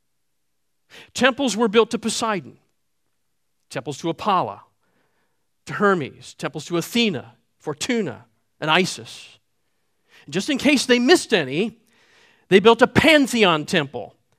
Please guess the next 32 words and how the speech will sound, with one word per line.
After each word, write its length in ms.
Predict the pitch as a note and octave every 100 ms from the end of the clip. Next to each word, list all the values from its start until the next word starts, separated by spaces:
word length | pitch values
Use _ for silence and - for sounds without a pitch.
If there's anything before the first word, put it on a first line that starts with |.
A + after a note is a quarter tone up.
| _ _
which 160 | F#3 G3+
is 100 | F3
built 200 | G3+ A3
for 80 | A3
the 60 |
worship 240 | G3+ G#3 G3+
of 100 | G3+
all 180 | G#3+
gods. 520 | F#3+ D3 - - - - _ _ _ _ _ _ _ _ -
So 120 | D3+
you 120 | D#3+
can 120 | E3
always 200 | F3+ A3+
go 180 | G3 C4
there 480 | G#3+ A3 C3 - - _ _
in 160 | - C#3+
case 260 | E3+ D#3 -
you 80 |
didn't 180 | D#3+ D3
have 140 | D#3 D#3+
an 60 |
individualized 840 | E3 D#3+ F#3 E3 C#3+ B2 C3+ - _ _ -
temple 420 | G#3 F3+ C3 C3
to 80 | -
worship. 340 | G#3+ A3 - D3+
And 80 |
people 300 | D3 C4+ C4
looked 240 | A3+ E4+ D#4+
at 100 | A3
these 200 | B3+ A3
stone 360 | - C#4 C4
buildings 460 | A3+ C#4 G3 F3+ F3+